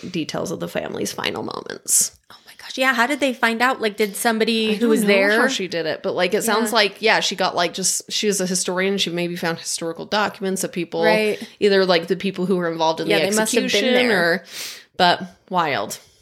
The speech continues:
Speaker 1: So
Speaker 2: And, like, honestly, worst planned assassination ever.
Speaker 1: Truly. But the thing is, is they, like, pre-planned this for months ahead of time. It's
Speaker 2: It
Speaker 1: kinda like the Santa case where they're like, "We're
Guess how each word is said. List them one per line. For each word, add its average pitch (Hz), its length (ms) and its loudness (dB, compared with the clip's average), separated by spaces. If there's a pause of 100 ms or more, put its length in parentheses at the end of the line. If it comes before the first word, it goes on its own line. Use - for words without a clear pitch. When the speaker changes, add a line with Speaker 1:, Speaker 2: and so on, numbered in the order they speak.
(160)
Speaker 1:
So 190 480 -4
Speaker 2:
And, 240 200 2
like, 247 300 0 (480)
honestly, 330 440 2 (100)
worst 240 560 0
planned 233 720 0
assassination 220 920 -2 (180)
ever. 202 360 -2
Speaker 1:
Truly. 302 800 2 (260)
But 339 120 2
the 392 100 6
thing 427 180 4
is, 403 160 4
is 392 140 2
they, 381 120 2
like, - 380 -2
pre-planned 427 800 0
this 311 200 -2
for 262 160 -10
months 285 360 -4
ahead 285 240 -4
of 269 80 -8
time. 320 400 -10
It's 175 140 -8
Speaker 2:
It - 20 -6
Speaker 1:
kinda 320 160 2
like 320 240 2
the 294 100 -2
Santa 294 600 0 (440)
case 208 440 0
where 226 100 2
they're 208 140 0
like, 202 220 2
"We're 240 60 -2